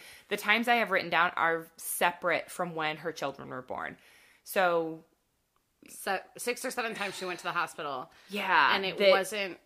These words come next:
Speaker 1: wasn't about her kids, and there were one-day stays, two-day, three-day, like, if I were in
Speaker 2: So
Speaker 1: the hospital for three days
Speaker 2: you have to assume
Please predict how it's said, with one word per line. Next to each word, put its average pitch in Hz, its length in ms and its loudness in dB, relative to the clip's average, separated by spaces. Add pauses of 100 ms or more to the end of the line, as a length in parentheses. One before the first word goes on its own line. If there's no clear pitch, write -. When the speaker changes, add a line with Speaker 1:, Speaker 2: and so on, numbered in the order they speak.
Speaker 1:
wasn't 202 320 4
about 202 200 6
her 202 100 2
kids, 165 440 -2
and 175 180 -4
there 180 120 2
were 170 520 0 (440)
one-day 214 440 -2
stays, 196 600 -4
two-day, 185 640 -2
three-day, 175 720 -2
like, 151 420 -4 (580)
if 247 140 -6
I 339 140 6
were 403 160 2
in 523 60 2
Speaker 2:
So 494 60 4
Speaker 1:
the 320 60 4
hospital 254 280 2
for 311 120 -4
three 196 380 -10
days 175 500 -2
Speaker 2:
you 254 60 -6
have 240 240 -2
to 269 120 -8
assume 190 1080 -6